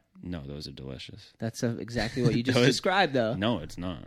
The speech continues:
Speaker 2: Yeah, it's a fake fucking snack, dude.
Speaker 1: That's a wafer covered in chocolate and peanut butter.
Speaker 2: Yeah, but it's just chemical
Speaker 1: I'm talking
Speaker 2: processed
Speaker 1: those
Speaker 2: shit.
Speaker 1: gross, like, fudge brownies.
Speaker 2: Yeah.
Speaker 1: And, like,
Speaker 2: I know what you're talking
Speaker 1: like,
Speaker 2: about.
Speaker 1: cakey stuff. It's nasty.
Speaker 2: I don't even eat 'em anymore.
Speaker 1: With, like,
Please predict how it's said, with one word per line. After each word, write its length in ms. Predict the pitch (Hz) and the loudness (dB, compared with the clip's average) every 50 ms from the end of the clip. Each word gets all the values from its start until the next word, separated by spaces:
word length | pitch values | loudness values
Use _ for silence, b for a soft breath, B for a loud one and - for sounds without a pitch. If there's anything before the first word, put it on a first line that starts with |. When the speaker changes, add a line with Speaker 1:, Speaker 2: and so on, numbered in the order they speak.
| - | -8
Speaker 2:
Yeah, 160 | - 294 269 226 | -4 0 0 2
it's 120 | 190 - | 4 4
a 40 | 196 | 2
fake 360 | 180 - - 185 185 185 - | 2 2 2 2 2 2 2
fucking 460 | - 190 170 180 - 180 165 160 160 - | 2 2 2 2 2 0 -2 -2 -4 -6
snack, 440 | - - 170 175 170 131 120 - | -6 -4 -2 0 0 0 -2 -2
dude. 100 | - 120 | -2 0
Speaker 1:
That's 160 | 101 101 95 120 | 0 2 2 2
a 60 | 110 | 0
wafer 500 | 98 90 98 107 117 - - 95 90 85 | 0 0 2 0 0 0 -2 -4 -4 -4
covered 320 | - - 98 98 95 90 | -4 -4 -4 -2 -2 -2
in 120 | 90 87 85 | -4 -4 -4
chocolate 380 | - 92 92 95 - 87 82 | -4 -4 -4 -4 -4 -6 -6
and 120 | 80 85 - | -6 -6 -4
peanut 260 | - 104 95 87 82 | -4 -4 -4 -4 -6
butter. 140 | - 60 - | -6 -4 0
Speaker 2:
Yeah, 180 | 175 147 110 | 0 2 2
but 140 | 113 123 123 | 2 0 0
it's 140 | 127 127 - | 0 -2 -2
just 200 | 131 123 - - | -4 -6 -6 -8
chemical 280 | - - 110 110 113 | -8 -6 -4 -2 0
Speaker 1:
I'm 80 | 107 107 | 0 2
talking 360 | - 110 120 123 117 - 123 | 2 2 2 2 2 0 0
Speaker 2:
processed 400 | 110 104 104 104 - - 107 98 | 0 2 0 0 -2 -2 -2 0
Speaker 1:
those 140 | 101 98 95 | 0 0 -2
Speaker 2:
shit. 180 | - 110 101 - | -2 -4 -6 -6
Speaker 1:
gross, 360 | 92 98 101 104 101 101 - - | -4 -2 -2 -2 -2 -4 -6 -6
like, 160 | - 101 90 - | -6 -6 -6 -6
fudge 360 | - - 110 107 104 101 92 | -4 -2 0 0 0 0 -2
brownies. 760 | 87 98 92 95 98 98 101 101 101 101 101 104 - - - _ _ | -4 -2 -2 -2 -2 0 0 0 0 -2 -2 -4 -8 -12 -18 _ _
Speaker 2:
Yeah. 380 | - 113 123 117 101 98 95 98 101 | -4 -2 -2 0 -2 -2 -6 -8 -8
Speaker 1:
And, 120 | - 95 92 | -6 -6 -4
like, 200 | 85 52 52 - _ - | -4 -6 -8 -10 _ -6
Speaker 2:
I 120 | 113 123 | -4 -2
know 120 | 151 165 | -2 0
what 60 | 160 131 | -2 -2
you're 100 | 104 104 | -2 -2
talking 240 | - - 98 90 | 0 0 0 0
Speaker 1:
like, 100 | 123 101 | 0 -2
Speaker 2:
about. 60 | - - | -2 0
Speaker 1:
cakey 340 | 113 104 92 - 95 87 | 0 0 0 -2 -4 -6
stuff. 360 | - - - 73 69 64 - 60 | -6 -8 -8 -8 -8 -8 -8 -10
It's 160 | - - - | -12 -10 -10
nasty. 520 | 78 71 57 53 - - - - - - - 135 - _ _ - | -8 -8 -8 -10 -12 -12 -12 -12 -12 -12 -12 -14 -16 _ _ -2
Speaker 2:
I 60 | 113 | -2
don't 120 | 117 117 | 0 0
even 180 | 104 95 98 95 | -2 -4 -4 -6
eat 120 | 95 98 95 | -6 -6 -6
'em 140 | 101 92 90 | -6 -8 -8
anymore. 300 | 90 92 90 90 87 85 | -10 -10 -10 -8 -10 -8
Speaker 1:
With, 100 | 87 92 | -6 -6
like, 140 | 82 78 | -6 -6